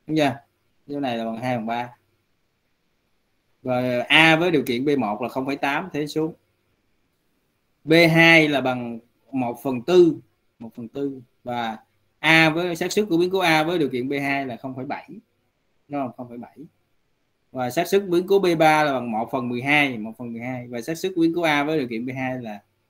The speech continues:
không phẩy năm. Rồi mình thế số vô, mình lấy máy tính mình bấm ra là không phẩy bảy lăm. Thì cái ý nghĩa này, cái này, cái ý nghĩa là gì? Cái ý nghĩa này nó chính là tỷ lệ nảy mầm chung của lô hạt giống,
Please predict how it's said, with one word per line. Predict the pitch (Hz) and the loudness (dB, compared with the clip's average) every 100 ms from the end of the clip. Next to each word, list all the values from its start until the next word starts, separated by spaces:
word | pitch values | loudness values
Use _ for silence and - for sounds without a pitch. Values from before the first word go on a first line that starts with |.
| _ _ | _ _
không | - 123 | -10 -4
phẩy | 135 | 0
năm. | 147 131 104 _ _ _ _ | 2 2 -2 _ _ _ _
Rồi | 113 117 | -10 -6
mình | 113 | -4
thế | 107 151 180 | -2 0 2
số | 170 185 196 | 2 4 4
vô, | 147 139 | 4 0
mình | 127 | -2
lấy | 123 160 | -4 -4
máy | 165 | -4
tính | 165 180 | -6 -4
mình | 139 | -4
bấm | 131 147 | -4 -4
ra | 175 139 | -4 -4
là | 123 | -6
không | 110 127 | -10 -12
phẩy | 120 | -10
bảy | 131 127 | -8 2
lăm. | 143 127 - _ _ _ _ _ _ _ _ _ _ _ - | 2 2 -4 _ _ _ _ _ _ _ _ _ _ _ -12
Thì | - 135 | -4 0
cái | 170 | 0
ý | 190 202 247 | 2 2 2
nghĩa | 180 139 202 | 4 4 4
này, | 185 143 | 2 2
cái | 139 | 0
này, | 180 147 139 | 2 2 0
cái | 190 | 0
ý | 180 214 | 0 0
nghĩa | 156 139 | 0 2
là | 202 | 2
gì? | 170 135 120 - | 2 0 0 -8
Cái | - | -10
ý | 185 190 | -8 -2
nghĩa | 151 139 | -2 -2
này | 151 131 | -2 -4
nó | 147 | -4
chính | 175 202 | -4 -2
là | 143 110 - _ _ | -2 -2 -10 _ _
tỷ | 127 156 | -2 0
lệ | 143 117 | 2 0
nảy | 117 147 | -2 -2
mầm | 131 113 | -2 -2
chung | 127 147 131 | -2 -2 -2
của | 139 | -4
lô | 147 | -4
hạt | 117 107 | -6 -10
giống, | 123 | -12